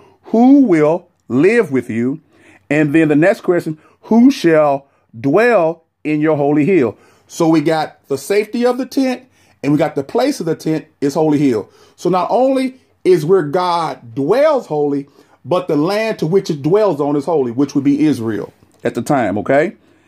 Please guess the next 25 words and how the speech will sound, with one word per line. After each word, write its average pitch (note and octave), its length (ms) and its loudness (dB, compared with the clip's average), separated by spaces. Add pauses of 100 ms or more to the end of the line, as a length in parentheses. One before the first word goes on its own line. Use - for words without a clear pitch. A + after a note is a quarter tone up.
(140)
So - 100 -4
we D3 120 2
have D#3 220 2
that. D#3+ 280 0 (180)
Now A#3 380 0
the F3 140 -4
second A#3 320 -4
verse E3+ 220 -2
says, E3+ 360 0 (640)
"He," A3+ 560 2 (100)
it B2+ 120 -4
describes, G3 560 0 (220)
and A2 100 -16
that's C#3+ 160 -6
why E3 100 0
I E3 40 0
say E3 140 -2
who B2+ 120 0
walks E3 340 2
with F3+ 140 -2
God, F#3+ 380 0 (440)
"he C4+ 340 4
who C#4+ 200 2
walks F3 580 2 (760)
blamelessly D3+ 920 0